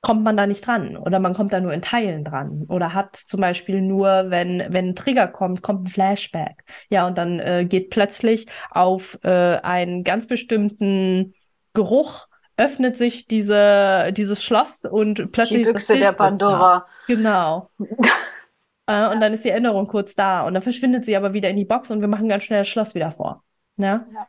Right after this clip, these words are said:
Speaker 1: Also nur, um da ein bisschen metaphorischer zu werden, dass ihr da ein Verständnis für habt, ne? Es gibt unterschiedliche Arten von Amnesien, also einerseits in den Qualitäten, die Vanessa gerade beschrieben hat, und andererseits aber auch, ähm, eben, ob es wirklich hirnphysiologisch weg ist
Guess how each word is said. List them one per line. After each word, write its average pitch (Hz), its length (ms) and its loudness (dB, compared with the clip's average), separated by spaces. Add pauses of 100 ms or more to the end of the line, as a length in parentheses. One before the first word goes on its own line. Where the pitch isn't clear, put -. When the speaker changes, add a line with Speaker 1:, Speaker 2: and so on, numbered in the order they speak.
Speaker 1:
Also 190 200 0
nur, 202 440 4
um 202 100 2
da 196 120 4
ein 196 100 -2
bisschen 196 240 -2
metaphorischer 202 760 -2
zu 185 160 -6
werden, 180 300 2
dass 180 180 -4
ihr 190 160 0
da 185 100 4
ein 180 80 2
Verständnis 185 500 -2
für 185 180 -2
habt, 185 240 -2
ne? 196 80 0
Es 196 160 -4
gibt 226 180 -4
unterschiedliche 202 680 -2
Arten 214 400 0
von 202 260 -4
Amnesien, 190 480 0
also 185 200 -2
einerseits 180 440 -2
in 175 100 -4
den 175 140 -2
Qualitäten, 196 720 -2 (420)
die 233 120 0
Vanessa 214 380 0
gerade 196 200 -2
beschrieben 196 420 -4
hat, 185 140 -2
und 170 160 -6
andererseits 185 640 0
aber 180 360 -2
auch, 175 260 -2 (300)
ähm, 175 380 0 (800)
eben, 185 460 0
ob 185 180 0
es 185 200 -4
wirklich 220 600 0
hirnphysiologisch 214 1500 0
weg 180 520 -2
ist 311 360 -4